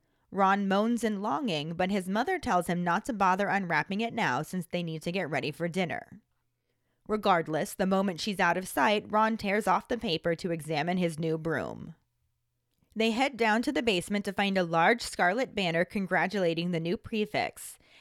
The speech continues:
and Missus Weasley explains that they are going to have a little party rather than a sit-down dinner, adding on that Mister Weasley and Bill are both on their way. Sirius, Lupin, Tonks, and Kingsley are already there,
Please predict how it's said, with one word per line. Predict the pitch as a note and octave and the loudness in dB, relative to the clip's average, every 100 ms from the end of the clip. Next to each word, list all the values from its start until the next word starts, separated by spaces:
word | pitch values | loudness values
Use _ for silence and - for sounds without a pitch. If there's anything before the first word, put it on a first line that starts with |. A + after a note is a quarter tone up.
| - | -6
and | A3 A3 | 0 0
Missus | B3 C#4 C4+ | 0 -4 -6
Weasley | G3+ G3+ G3+ A3 | -6 -4 -2 0
explains | G3+ - - F#3+ F3+ G#3+ - | -2 -4 -2 -2 -2 -4 -2
that | G#3 F#3 | -2 2
they | F3 | 2
are | F#3 | 2
going | F#3+ F#3 | 0 -2
to | G#3+ | 0
have | B3+ F#3+ F#3+ | 0 0 0
a | |
little | F3+ E3 | 0 0
party | F#3 A#3+ D#4 D3+ C#3 | -2 -2 -2 -2 -4
rather | D#3+ E3+ E3 | 0 0 0
than | F3+ F#3 | 0 0
a | G3 | -2
sit-down | - E3+ - D#3 E3 | -2 -2 0 -2 -2
dinner, | D#3+ B3 F#2 B1+ - - - - | 0 0 -2 -6 -12 -20 -20 -4
adding | - C#4+ D#4 | 0 0 0
on | A3+ G#3 | 2 2
that | G#3 F#3 | 0 -2
Mister | A#3+ - D4+ | -2 -2 -4
Weasley | A3 G3+ G3+ G#3 | -2 -4 -2 -2
and | A3 F3+ | 0 2
Bill | E3 D#3+ | 2 4
are | E3+ | 2
both | E3 C#3+ D3+ | 2 0 0
on | D3+ D3+ | -4 -2
their | D3+ D3 | -4 0
way. | G3+ A#2 C#2 - _ _ _ _ _ _ _ | 2 2 -2 -12 _ _ _ _ _ _ _
Sirius, | - - B3+ A#3 B3 - | -14 -2 2 2 2 0
Lupin, | G#3+ G#3+ G3+ G3+ | -2 0 0 -2
Tonks, | A3+ F#3 F#3+ - | 0 0 -2 -8
and | E3 | -6
Kingsley | C#4 F4+ E4 F3+ D#3 | -4 -4 -4 -2 2
are | D#3+ E3+ | 2 4
already | F3+ F3+ E3+ D#3 | 4 2 2 -2
there, | D#3+ B3 E3+ D3 | -2 0 2 2